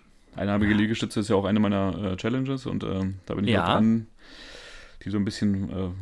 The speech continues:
Speaker 1: nach vorne zu bringen. Und, ähm, ja, da gibt's halt so ein paar Tricks, äh, wie du das ein bisschen stärken kannst, so.
Speaker 2: Mhm.
Speaker 1: Und, äh, ja, bin ich am Üben. Und, äh, aber ist schon, äh, ja,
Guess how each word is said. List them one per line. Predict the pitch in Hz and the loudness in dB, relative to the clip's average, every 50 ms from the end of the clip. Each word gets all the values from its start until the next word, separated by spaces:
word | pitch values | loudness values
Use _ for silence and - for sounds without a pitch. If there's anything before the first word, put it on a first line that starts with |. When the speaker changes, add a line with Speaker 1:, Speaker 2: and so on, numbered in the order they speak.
| 92 - - - - | -12 -14 -18 -12 -10
Speaker 1:
nach | - - 90 | -10 -10 -10
vorne | - - 104 120 131 | -6 -4 -2 -2 -2
zu | - - 139 | -4 -8 -6
bringen. | 139 139 151 165 175 175 - - - - - - | -4 -4 -2 -2 -4 -4 -8 -12 -18 -20 -10 -4
Und, | - 104 98 | -4 -2 0
ähm, | 101 98 101 98 101 95 92 | 0 0 2 2 2 0 0
ja, | 90 80 90 98 101 | -2 0 0 0 0
da | 98 95 | 0 -2
gibt's | 101 101 - | -4 -4 -2
halt | 120 104 98 | -2 0 0
so | 101 | 0
ein | 92 | 0
paar | 98 101 - | 0 -4 -4
Tricks, | - - 107 - - - - | -4 -4 -4 -4 -6 -8 -6
äh, | 87 92 101 98 98 98 | -2 0 0 2 2 2
wie | 101 | 0
du | 98 98 95 | 0 -2 -4
das | 101 98 - | -6 -6 -4
ein | - | -4
bisschen | 95 - - 92 | -4 -4 -6 -6
stärken | - - 95 98 - - 135 | -2 0 2 2 2 0 -2
kannst, | - - 123 131 - - | -4 -2 -4 -4 -6 -8
so. | - 135 131 139 - | -8 -6 -6 -4 -2
Speaker 2:
Mhm. | 107 101 104 135 185 214 - - - - - - - - - - - - - - - - - _ _ _ _ - - _ - | -2 0 0 -2 -4 -6 -12 -18 -20 -20 -20 -20 -20 -20 -20 -20 -20 -20 -20 -20 -20 -20 -20 _ _ _ _ -20 -20 _ -4
Speaker 1:
Und, | 101 101 101 98 95 95 | 0 0 2 2 0 -2
äh, | - 92 104 101 98 98 90 - - | -2 -2 0 0 0 0 -2 -4 -4
ja, | 87 76 87 92 95 - - | -4 -2 0 -2 -2 -4 -4
bin | - 95 | -4 -2
ich | 92 98 | -2 0
am | 90 | 0
Üben. | 76 104 117 123 131 120 - - - - - - - - - - - - | 0 0 0 0 0 -4 -4 -10 -20 -20 -20 -20 -20 -20 -20 -18 -12 -10
Und, | 107 107 - | -10 -6 -4
äh, | 98 98 98 101 101 98 92 - - - - | -2 -2 0 -2 -2 -4 -6 -10 -14 -10 -6
aber | - 117 147 175 | -2 0 0 0
ist | 180 | 0
schon, | - 180 170 160 156 151 143 135 - - - - - - - - - - - - - - - - - - - - - - - 147 151 160 - 131 | 0 -2 -2 0 -2 -4 -6 -8 -10 -18 -20 -20 -20 -20 -20 -20 -20 -20 -20 -20 -20 -20 -20 -20 -20 -20 -20 -20 -20 -20 -20 -20 -20 -18 -14 -10
äh, | 131 127 127 123 123 123 120 123 120 | -8 -6 -6 -6 -6 -8 -8 -8 -4
ja, | 117 120 123 127 131 127 | -2 0 0 0 0 -2